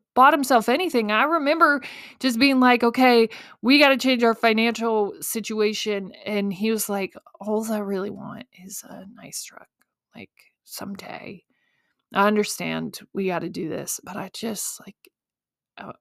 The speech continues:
if I could have one thing, that would be it." And he l-, literally would never ask for anything else.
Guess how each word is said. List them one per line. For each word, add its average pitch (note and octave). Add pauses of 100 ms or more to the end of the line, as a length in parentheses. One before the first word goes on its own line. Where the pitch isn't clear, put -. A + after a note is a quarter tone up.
(180)
if -
I G#3+
could G3
have E3
one E3+
thing, -
that D3+
would D3+
be -
it." G3+
And G3
he A3
l-, A#3
literally C4+
would A#3+
never A#3
ask G#3+
for G3
anything G3+
else. E3